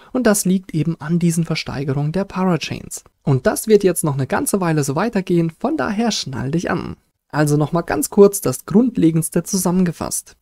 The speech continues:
Der grundlegende Gedanke ist, dass du deine dot Coins nimmst und sie benutzt, um eines der vielen Unternehmen zu unterstützen, die um einen Parachain-Platz kämpfen.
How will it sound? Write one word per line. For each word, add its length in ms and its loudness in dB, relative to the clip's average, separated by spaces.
Der 120 2
grundlegende 560 4
Gedanke 420 0
ist, 320 0
dass 200 -2
du 100 -4
deine 260 -2
dot 220 0
Coins 400 2
nimmst 500 0
und 160 -2
sie 140 -2
benutzt, 480 2
um 160 2
eines 400 0
der 140 0
vielen 260 2
Unternehmen 520 -2
zu 100 -2
unterstützen, 760 0
die 160 4
um 300 2
einen 280 2
Parachain-Platz 920 0
kämpfen. 520 -2